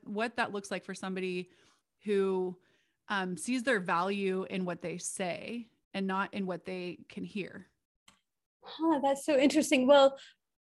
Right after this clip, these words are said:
Speaker 2: part of one thing that I actually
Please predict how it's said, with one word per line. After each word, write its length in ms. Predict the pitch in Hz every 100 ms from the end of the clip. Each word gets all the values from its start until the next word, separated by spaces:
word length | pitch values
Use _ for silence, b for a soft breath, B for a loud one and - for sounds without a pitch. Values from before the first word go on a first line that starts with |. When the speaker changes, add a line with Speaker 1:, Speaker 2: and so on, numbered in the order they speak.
| _
Speaker 2:
part 340 | - 320 427 508 392
of 80 | - - _ _ _ -
one 320 | 262 294 330
thing 300 | 320 349 285
that 120 | 247
I 200 | 226 240
actually 720 | 254 226 233 - - 233 214